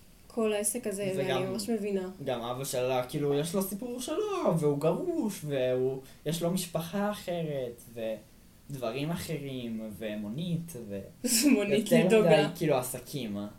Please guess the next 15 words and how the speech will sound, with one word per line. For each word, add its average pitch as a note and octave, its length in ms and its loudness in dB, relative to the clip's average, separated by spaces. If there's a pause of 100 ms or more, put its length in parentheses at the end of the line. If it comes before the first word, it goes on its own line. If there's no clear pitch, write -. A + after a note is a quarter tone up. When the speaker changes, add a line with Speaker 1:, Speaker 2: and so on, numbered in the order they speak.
Speaker 2:
הוא C3+ 340 -2
לא F3 160 2
צריך, F#3+ 200 0
Speaker 1:
נכון. G3+ 180 -4
Speaker 2:
כאילו, D3 340 -2
נכון F3+ 320 -4
שהבת C#3 1300 -2
שלו B2+ 280 0
זה, B2 80 -8
כאילו, A#2+ 280 -2
אמור A#2 180 -4
להיות B2 200 0
הכי C3 180 -12
חשוב, D#3+ 480 -6
אבל G#2+ 300 -6